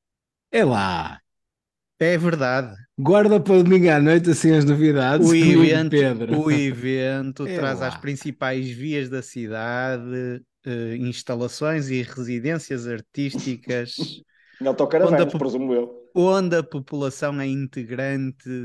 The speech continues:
Speaker 2: deste grandioso evento. E eu recebi há pouquinho mesmo, aliás, ainda está a fumegar, recebi a sinopse do festival e vou-vos passar a ler.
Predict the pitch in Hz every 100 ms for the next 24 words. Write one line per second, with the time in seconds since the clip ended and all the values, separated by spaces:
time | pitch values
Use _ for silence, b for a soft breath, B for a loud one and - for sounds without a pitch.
0 | 120 117 143 - 135 135 151 139 135 123
1 | 117 104 98 - _ _ _ - 147 156
2 | 147 - - 139 127 139 143 _ 143 -
3 | 139 131 120 117 113 120 120 - 127 131
4 | 123 117 143 139 135 - 143 143 - -
5 | 127 113 107 110 117 131 _ _ b b
6 | b b b b 139 160 139 143 147 139
7 | - 143 131 131 - - 127 127 117 -
8 | - 113 123 135 139 123 147 - - 139
9 | - 123 127 131 127 107 104 101